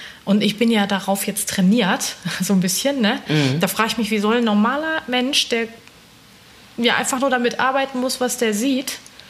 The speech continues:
Speaker 1: wie soll der denn noch, äh, den Überblick haben, was gut ist und was schlecht?
Speaker 2: Mhm.
Speaker 1: Ne?
Speaker 2: Mhm. Naja, äh, es ist ja <clears throat> im Grunde genommen das, was bei Hundefutter passiert, hast du ja, ähm, überall.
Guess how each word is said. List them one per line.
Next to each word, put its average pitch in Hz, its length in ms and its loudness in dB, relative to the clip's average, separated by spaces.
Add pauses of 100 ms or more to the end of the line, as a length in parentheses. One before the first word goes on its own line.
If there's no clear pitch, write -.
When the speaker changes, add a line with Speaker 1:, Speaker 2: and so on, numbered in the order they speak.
(500)
Speaker 1:
wie 220 80 0
soll 233 200 2
der 269 200 2
denn 311 200 -2
noch, 285 340 -2
äh, 214 100 2
den 214 160 0
Überblick 208 440 -2
haben, 208 320 0
was 247 180 -2
gut 240 220 -2
ist 254 140 -4
und 240 140 -4
was - 160 -2
schlecht? - 360 -4 (420)
Speaker 2:
Mhm. 143 260 0
Speaker 1:
Ne? 226 180 2 (260)
Speaker 2:
Mhm. 139 340 -2 (360)
Naja, 196 180 4
äh, - 400 -4 (380)
es - 160 -2
ist - 140 -2
ja 180 200 2 (460)
<clears throat> - 1500 -2
im 180 140 4
Grunde 202 200 2
genommen 175 220 0
das, 165 180 0
was 170 80 -6
bei 151 120 -2
Hundefutter 175 520 2
passiert, 151 440 -4 (400)
hast 165 260 0
du 165 60 0
ja, 151 460 0 (100)
ähm, 147 420 0 (500)
überall. 151 500 2